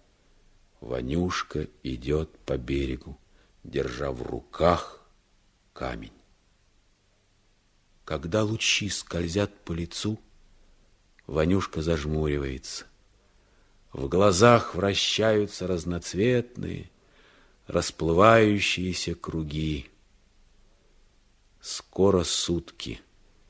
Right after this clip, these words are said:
как Ванюшка ничего не ел. У него не хватает сил положить камень в воду, он бросает его. Ванюшка испытывает горькое чувство недовольства собой, хочется наотмашь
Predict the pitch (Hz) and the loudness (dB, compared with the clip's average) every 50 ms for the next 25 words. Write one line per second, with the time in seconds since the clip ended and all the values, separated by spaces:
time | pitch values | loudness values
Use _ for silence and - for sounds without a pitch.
0 | - - - - _ - - 67 - 67 64 64 64 69 78 76 - - - 67 | -20 -20 -20 -20 _ -10 -10 -8 -6 -6 -4 -4 -2 -2 -4 -4 -6 -8 -8 -6
1 | 65 65 64 - - 67 65 65 67 65 64 64 64 62 64 62 60 - - - | -6 -2 -2 -2 -2 -2 -4 -4 -4 -4 -4 -4 -4 -4 -4 -4 -4 -6 -8 -14
2 | _ _ _ _ _ _ _ _ _ - - _ _ _ _ _ _ _ _ _ | _ _ _ _ _ _ _ _ _ -20 -20 _ _ _ _ _ _ _ _ _
3 | _ _ _ _ _ - - 71 78 85 90 90 87 87 - - 82 80 78 - | _ _ _ _ _ -12 -8 -6 -4 -2 -2 -2 -4 -4 -6 -6 -6 -8 -6 -4
4 | 90 85 85 82 82 - - - - - 85 73 71 - - 73 76 78 76 78 | -4 -4 -2 -4 -6 -6 -8 -8 -6 -4 -4 -6 -6 -6 -6 -4 -4 -4 -4 -6
5 | 73 - - _ - - 85 82 78 76 73 73 71 67 69 76 82 78 73 67 | -8 -10 -12 _ -4 -2 -2 -2 -2 -4 -4 -6 -6 -8 -6 -2 -2 -2 0 -2
6 | 71 - - - 80 80 78 76 _ _ _ _ _ _ _ _ _ _ _ _ | -4 -10 -6 -6 -4 -4 -6 -8 _ _ _ _ _ _ _ _ _ _ _ _
7 | _ _ _ _ _ _ - - 58 65 73 78 80 - - - - - 73 62 | _ _ _ _ _ _ -16 -14 -8 -6 -6 -4 -2 0 0 0 0 0 0 -2
8 | 55 55 - - - - - - - - - _ _ _ _ _ _ _ _ _ | -2 -6 -10 -12 -14 -14 -14 -14 -14 -18 -20 _ _ _ _ _ _ _ _ _
9 | _ _ _ _ _ _ _ _ _ _ _ - - 82 104 107 113 123 117 - | _ _ _ _ _ _ _ _ _ _ _ -6 0 4 4 6 6 6 4 2
10 | - - 110 110 - - - - 120 113 113 - 110 107 107 104 95 87 76 - | -2 -2 -2 -2 -2 -4 -4 0 0 0 2 2 0 2 4 2 2 0 2 4
11 | 110 113 107 - - - 104 104 104 - - - 110 107 - - - - 95 98 | 6 6 6 4 0 0 2 2 2 2 -2 -2 -2 -4 -4 -6 -6 -6 -4 -2
12 | 98 95 92 101 101 101 104 104 98 90 - - - 101 95 - - - 85 82 | -2 -2 -2 -2 0 2 2 2 2 2 -2 -6 -6 -6 -6 -4 -4 -6 -6 -6
13 | 82 87 82 73 69 67 - - - - - 104 - - 95 - - - - 95 | -4 -2 -2 -2 -2 -6 -8 -10 -8 -2 -2 0 0 -2 -6 -8 -10 -8 -6 -4
14 | 92 90 90 85 87 87 90 90 87 - - - - 143 127 123 117 - - - | -4 -4 -4 -4 -2 -2 0 -2 -2 -4 -8 -4 4 6 6 6 6 0 -10 -20
15 | - - 92 92 98 95 87 - - - - - | -16 -8 -6 -4 -4 -4 -4 -4 -4 -6 -6 -10